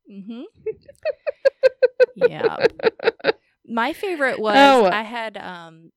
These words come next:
Speaker 1: when I worked at, there was a pizza place that I worked at for five years. It wasn't Papa Murphy's. It was before that. And the mayor of one of the neighboring towns was one of the co-owners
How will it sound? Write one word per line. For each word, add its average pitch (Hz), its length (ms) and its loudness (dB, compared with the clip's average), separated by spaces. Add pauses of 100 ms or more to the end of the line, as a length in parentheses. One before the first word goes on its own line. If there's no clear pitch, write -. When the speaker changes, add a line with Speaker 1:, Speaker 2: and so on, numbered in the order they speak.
Speaker 1:
when 208 140 -14
I 196 100 -8
worked 196 440 -16 (100)
at, 170 560 -14 (840)
there 202 160 -12
was 196 140 -14
a 180 40 -16
pizza - 280 -14
place 185 480 -12
that 190 120 -14
I 175 60 -12
worked 170 320 -12
at 170 260 -12
for 185 120 -16
five 220 400 -6
years. 156 320 -10
It 175 100 -10
wasn't 185 240 -8
Papa 196 280 -10
Murphy's. 160 680 -12
It 143 100 -12
was 156 160 -10
before 190 440 -6
that. 131 380 -10 (760)
And 175 420 -12 (120)
the 185 240 -12
mayor 202 520 -6
of 180 200 -8
one 185 180 -6
of 170 140 -10
the 170 80 -8
neighboring 165 800 -10
towns 180 760 -12
was 185 300 -8
one 180 240 -8
of 170 120 -12
the 170 120 -12
co-owners 202 960 -8